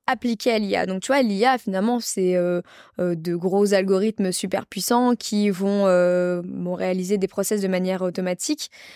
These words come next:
Mais on n'a pas encore atteint le stade d'automatisation, euh, cinq sur cinq, euh, avec une machine qui se fait passer pour un humain. Donc, on n'est pas,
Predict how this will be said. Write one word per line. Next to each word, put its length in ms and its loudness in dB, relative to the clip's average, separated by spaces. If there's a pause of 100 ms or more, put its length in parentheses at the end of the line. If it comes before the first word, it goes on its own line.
(120)
Mais 80 4
on 20 4
n'a 100 4
pas 120 2
encore 260 2
atteint 400 4
le 160 4
stade 360 2
d'automatisation, 1000 -2
euh, 400 2
cinq 240 -2
sur 140 -6
cinq, 320 0
euh, 280 4
avec 260 0
une 100 2
machine 360 2
qui 140 -4
se 60 -6
fait 100 2
passer 240 0
pour 160 0
un 80 2
humain. 240 4
Donc, 120 -2
on 60 0
n'est 120 2
pas, 140 2